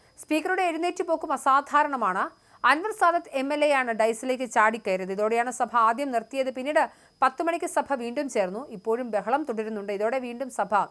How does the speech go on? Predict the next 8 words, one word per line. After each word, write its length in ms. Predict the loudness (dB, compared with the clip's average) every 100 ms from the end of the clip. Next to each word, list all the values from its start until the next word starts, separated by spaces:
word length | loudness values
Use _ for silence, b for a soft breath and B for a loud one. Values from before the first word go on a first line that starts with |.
| -6
നിർത്തി. 420 | -10 -6 -6 -6 b b b b b
അതേസമയം 280 | 0 0 0
നിയമസഭയ്ക്കുള്ളിലെ 720 | -2 -2 -2 -2 -2 -2 -2
പ്രതിപക്ഷത്തിന്റെ 680 | -2 -2 -2 -2 -4 -4 -4
പ്രതിഷേധത്തിനെതിരെ 1160 | -6 -6 -4 -2 -2 -2 -4 -6 -4 -4 -4
മുഖ്യമന്ത്രി 440 | -10 -12 -8 -8 -8
പിണറായി 400 | -6 -2 0 0
വിജയൻ 440 | -2 -4 -4 -6